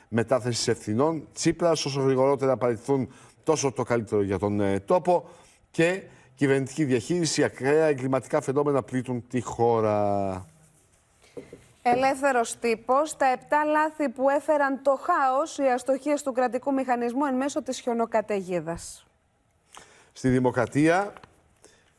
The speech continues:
Speaker 1: κύριο άρθρο, ο κόπος έφτασε στο χτένι με την κυβέρνηση Μητσοτάκη, τελειώσατε, αποτύχατε στα πάντα. Συγκλονιστικές μαρτυρίες από τους ανθρώπους που έμειναν αβοήθητοι στον χιονιά. Η επιστροφή στην κανονικότητα έφερε διάλυση κράτους και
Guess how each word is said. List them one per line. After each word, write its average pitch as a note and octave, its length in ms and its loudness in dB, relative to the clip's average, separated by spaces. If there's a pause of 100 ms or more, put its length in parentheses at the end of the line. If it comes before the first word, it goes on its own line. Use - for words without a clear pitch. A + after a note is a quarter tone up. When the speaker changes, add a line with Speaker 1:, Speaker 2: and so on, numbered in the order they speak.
(140)
Speaker 1:
κύριο E3+ 420 4
άρθρο, C#3+ 600 2
ο B2+ 60 0
κόπος D3 380 0
έφτασε C#3+ 280 -2
στο - 140 -4
χτένι D3 260 0
με C3+ 100 0
την B2 120 -6
κυβέρνηση C3 360 0
Μητσοτάκη, B2+ 500 -2
τελειώσατε, C#3 720 0
αποτύχατε A#2+ 580 -4
στα G#2+ 200 -4
πάντα. A#2+ 540 0 (360)
Συγκλονιστικές C#3 800 0
μαρτυρίες A#2+ 640 0
από G#2+ 120 -4
τους G#2+ 180 -6
ανθρώπους A2 480 -2
που A#2+ 140 0
έμειναν A2 380 0
αβοήθητοι A2 640 -2 (300)
στον B2 300 -2
χιονιά. A2 640 0 (380)
Η C3+ 300 2
επιστροφή A#2+ 400 -2
στην D3+ 180 -4
κανονικότητα C3 600 0
έφερε B2 260 0
διάλυση A#2 540 0
κράτους A#2+ 440 -2
και A#2 240 -2